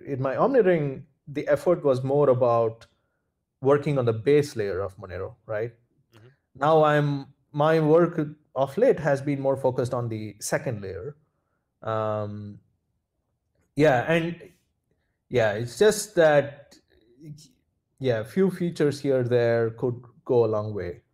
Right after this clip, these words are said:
Speaker 1: Um, yeah.
Speaker 2: So for people that are listening, um, I think people hear this, they're excited. They're like, "Oh, a, a second layer on Monero.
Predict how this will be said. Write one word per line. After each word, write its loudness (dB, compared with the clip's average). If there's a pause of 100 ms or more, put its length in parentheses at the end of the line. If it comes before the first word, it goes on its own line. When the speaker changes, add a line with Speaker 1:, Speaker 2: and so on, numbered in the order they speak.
Speaker 1:
Um, -12 (640)
yeah. -2 (880)
Speaker 2:
So -6
for -8
people -8
that 0
are 0
listening, -6 (140)
um, -6 (1080)
I -10
think -14
people -20
hear -12
this, -14
they're -16
excited. -10
They're -16
like, -20
"Oh, -12
a, -14
a -18
second -16
layer -10
on -14
Monero. -10